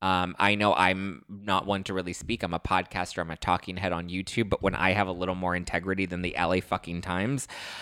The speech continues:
that's when we really have to question what our morals are and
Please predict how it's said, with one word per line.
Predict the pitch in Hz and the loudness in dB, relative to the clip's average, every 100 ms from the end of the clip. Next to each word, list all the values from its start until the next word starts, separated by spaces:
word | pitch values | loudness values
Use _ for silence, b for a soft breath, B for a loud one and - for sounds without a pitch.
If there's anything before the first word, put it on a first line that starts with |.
| B - | B 0
that's | 151 - - | 4 4 2
when | 113 | 2
we | 113 | 6
really | 143 123 | 8 10
have | 113 | 8
to | - | 4
question | - 117 - - 110 104 - | 6 6 6 6 6 4 4
what | 113 104 | 6 8
our | 107 | 6
morals | 104 90 87 87 | 4 2 2 2
are | 71 71 104 - _ _ | 0 -2 -6 -16 _ _
and | 95 98 98 | -2 -2 -2